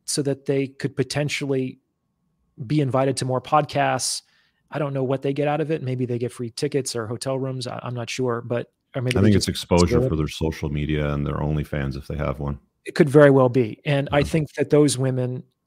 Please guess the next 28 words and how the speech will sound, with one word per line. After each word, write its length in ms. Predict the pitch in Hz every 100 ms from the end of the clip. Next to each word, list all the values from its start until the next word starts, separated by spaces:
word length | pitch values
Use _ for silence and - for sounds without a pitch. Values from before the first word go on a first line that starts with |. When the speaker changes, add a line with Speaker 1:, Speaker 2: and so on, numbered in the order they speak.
| -
Speaker 1:
are, 480 | 139 131 131 135 - _ _ _ _ _ -
they 160 | 147
see 280 | 143 - 170
it 100 | 151
as 340 | 139 139 123 -
a 60 | 127
business 300 | 190 135 113
opportunity. 600 | 107 117 - 151 131 - _ _ _ -
So 200 | - 139
I, 280 | 143 160 -
I'm 180 | 143 160
not 240 | 156 156
quite 280 | - 151 143
sure 360 | - 156 147 131
to 160 | -
what 160 | 127 135
extent 580 | 131 - 135 131 135 104
they, 480 | 131 139 139 143 -
a, 140 | 135 135 - -
a 60 | 143
lot 180 | 135 139
of 60 |
those 200 | 131 123
women 320 | 123 127 127 131
are, 520 | 131 123 123 131 - -
let's 240 | 131 123
say, 140 | -
authentically 1040 | 123 113 - 135 135 131 131 123 120 120